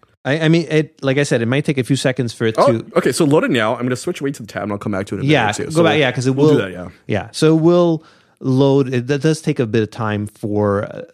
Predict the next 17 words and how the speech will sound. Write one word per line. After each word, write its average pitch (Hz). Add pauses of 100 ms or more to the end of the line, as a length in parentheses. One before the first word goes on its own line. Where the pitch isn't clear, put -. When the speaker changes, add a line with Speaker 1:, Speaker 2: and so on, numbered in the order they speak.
Speaker 1:
and 202
I 214
will 226
say, 147 (100)
Eero 180
Secure, 165 (520)
for 135
the, 127
I 127
think 160
I 139
pay 135
it 117
seventeen 139
dollars 127
a 120
year. 147